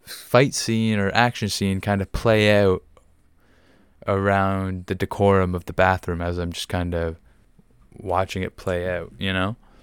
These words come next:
And then it all led back to, I just loved toys and action figures and creating situations and scenes and playing them out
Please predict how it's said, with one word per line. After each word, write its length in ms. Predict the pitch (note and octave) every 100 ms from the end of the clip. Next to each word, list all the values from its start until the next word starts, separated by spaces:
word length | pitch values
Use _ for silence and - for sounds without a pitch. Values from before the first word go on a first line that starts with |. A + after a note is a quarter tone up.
| _ _ _ _ _ _ _ -
And 80 | -
then 80 | C3+
it 20 |
all 160 | D3 C3+
led 180 | A#2+ A2
back 220 | G#2+ A2
to, 180 | - G#2+ - -
I 120 | A2
just 200 | A2+ G#2+
loved 240 | G2+ G2+ - _ _ - - -
toys 340 | A2+ B2+ F2+
and 100 | F2
action 300 | G#2 G#2+ G2
figures 460 | F2 F2+ E2+ E2+ F2
and 400 | F2 F2 E2 - _ _ - - - - - -
creating 920 | - A#2 A2+ B2 B2+ A#2+ A#2 A2 G2
situations 880 | - A#2+ - G#2+ A2+ G#2+ G#2 G2 F#2
and 120 | F#2
scenes 680 | - A#2 A2 G#2 G2+ F#2 F#2
and 260 | F#2 F#2 - _ _ _ _ _ - - _ - B2 -
playing 380 | - A2+ A2+ G#2+
them 160 | G#2
out 300 | A2+ G#2 -